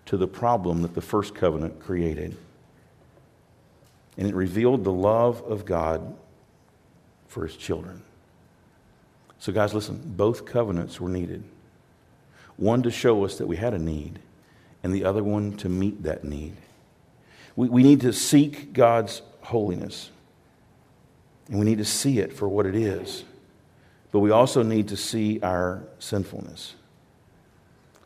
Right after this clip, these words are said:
We need to understand our hopeless situation apart from Christ so that we can appreciate the, the provisions that he makes through the new covenant.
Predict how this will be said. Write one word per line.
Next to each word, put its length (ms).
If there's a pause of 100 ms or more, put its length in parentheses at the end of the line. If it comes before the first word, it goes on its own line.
We 80
need 140
to 100
understand 500
our 140
hopeless 540
situation 760
apart 360
from 160
Christ 560 (600)
so 200
that 60
we 100
can 120
appreciate 840
the, 140
the 140
provisions 680
that 140
he 140
makes 540 (480)
through 200
the 80
new 180
covenant. 580